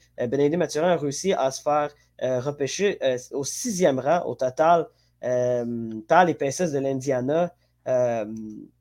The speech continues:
c'est, c'est extraordinaire, euh, de, de, de voir l'ascension de Bénédicte Mathurin, euh, depuis plusieurs années. Puis, euh, de, de, de le voir être repêché aussitôt, c'est, c'est, c'est une fierté pour, euh, pour, pour le Québec, là, faut, faut le mentionner.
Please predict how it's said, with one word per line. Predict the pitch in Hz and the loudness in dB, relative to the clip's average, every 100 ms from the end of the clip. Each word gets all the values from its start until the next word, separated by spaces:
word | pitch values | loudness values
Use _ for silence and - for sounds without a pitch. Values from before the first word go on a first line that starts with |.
| _ | _
c'est, | - - - 123 120 | -20 -14 -8 -6 -6
c'est | - 123 | -6 -8
extraordinaire, | - - 170 139 127 131 143 139 | -6 6 8 8 4 0 0 -2
euh, | 117 110 | -4 -4
de, | 117 113 | -4 -4
de, | 113 113 | -4 -4
de | 110 | -2
voir | 117 123 139 | 0 2 2
l'ascension | 123 120 143 | 2 -4 -4
de | 131 | -4
Bénédicte | 120 120 120 135 | -2 -2 -4 -4
Mathurin, | 120 117 - 117 127 139 - _ _ - | -4 -6 -8 -6 -4 -4 -8 _ _ -8
euh, | 117 113 113 110 110 110 113 | -6 -4 -2 -2 -2 -4 -4
depuis | 113 120 - | -4 -6 -8
plusieurs | 127 127 131 120 | -10 0 2 2
années. | 120 117 165 180 - _ _ - | 0 2 2 2 -2 _ _ -14
Puis, | - 160 185 185 - _ - | -6 -2 0 0 -4 _ 0
euh, | 131 127 127 123 123 | 4 6 6 4 2
de, | 120 123 | 2 2
de, | 131 117 | 0 0
de | 139 | 2
le | 139 | 4
voir | 131 175 | 8 8
être | 160 - | 8 2
repêché | 135 127 160 | -6 -4 0
aussitôt, | 156 - 135 160 170 | 0 -2 -4 0 0
c'est, | - 123 | -2 -8
c'est, | - 127 | -6 -6
c'est | 127 | -6
une | 123 | -6
fierté | - 151 - 175 | 0 0 2 -2
pour, | 175 135 127 | 0 -2 2
euh, | 127 123 123 | 2 2 0
pour, | 135 127 | -4 -4
pour | 139 | -2
le | 135 | -4
Québec, | 131 123 139 165 | -2 2 2 2
là, | 156 | -2
faut, | 135 135 | -4 -6
faut | 143 | -4
le | 139 | -2
mentionner. | 131 127 143 208 | -2 0 2 2